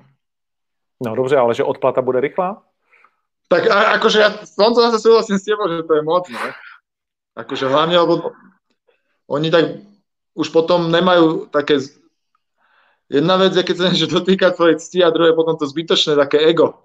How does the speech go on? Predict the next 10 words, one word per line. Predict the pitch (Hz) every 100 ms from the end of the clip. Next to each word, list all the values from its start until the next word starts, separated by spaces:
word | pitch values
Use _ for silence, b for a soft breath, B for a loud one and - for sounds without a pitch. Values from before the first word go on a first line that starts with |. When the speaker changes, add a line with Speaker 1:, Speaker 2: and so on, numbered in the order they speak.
| -
Speaker 2:
vieš, | 147
nafúknuté, | 139 127 135 - 127 120 113
že | 117 117 117 - _ _ _ _
Speaker 1:
Mhm. | _ 120 117 - -
Speaker 2:
tak | 113
to | 135
je | 127
zase | 127 143
zlé, | 117 139 147
no. | 110 98 135